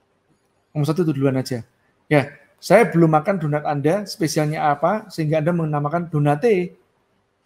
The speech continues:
Ya, saya nggak ngerti. Ya, nah, saran saya gini loh, eh, coba Anda tiru Jeko. Jeko tuh keren loh. Dia jual donat loh.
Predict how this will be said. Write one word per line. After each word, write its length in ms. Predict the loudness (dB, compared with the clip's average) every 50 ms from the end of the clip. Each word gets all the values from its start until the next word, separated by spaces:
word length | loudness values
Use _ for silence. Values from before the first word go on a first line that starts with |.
| _ _
Ya, 240 | -6 -6 -6 -6 -8 -12 _ _ _ _
saya 220 | -4 -2 -2 -2
nggak 60 | -2 -2
ngerti. 200 | -4 -6 -8 -8 -8 -12 _ _ _ _ _ _ _ _ _ -2
Ya, 200 | 0 0 0 -2 -8 -18 _ _ _ _ _ _ _ _ -4
nah, 280 | -2 -2 -2 -2 -6 -12 _ _ _ _ _ _ _ _ _
saran 340 | _ -4 0 4 4 4 4
saya 540 | 4 4 4 6 8 8 6 6 2 -6 -14 -20 _ _ _ _ _ _
gini 240 | 0 2 2 2 0
loh, 120 | -2 -6 -12 _ _ _ _ _ _ _ _ _
eh, 300 | -2 0 0 0 0 -2 -4 -8 -12 _ -8
coba 300 | -2 0 0 0 0 -2 -2
Anda 220 | -2 0 0 -2
tiru 220 | -2 -4 -4 -4 -6
Jeko. 520 | -6 -6 -8 -8 -6 -6 -4 -4 -4 -6 -8 -16 _ _ _ _ _ _ _ _ _ _ _ _ _ _ _ _ _ _ _ -10
Jeko 200 | -8 -6 -4 -4 -4
tuh 60 | -2
keren 280 | -2 -2 -2 -2 -4 -8
loh. 80 | -12 -16 _ _ _ _ _ _ _ _ _ _ _ _ _ _ _ _ _ _ _ _ _ _ _ _ -4
Dia 80 | -2
jual 160 | 0 0 0
donat 320 | 0 0 -2 -4 -4 -8 -10
loh. 140 | -14 -20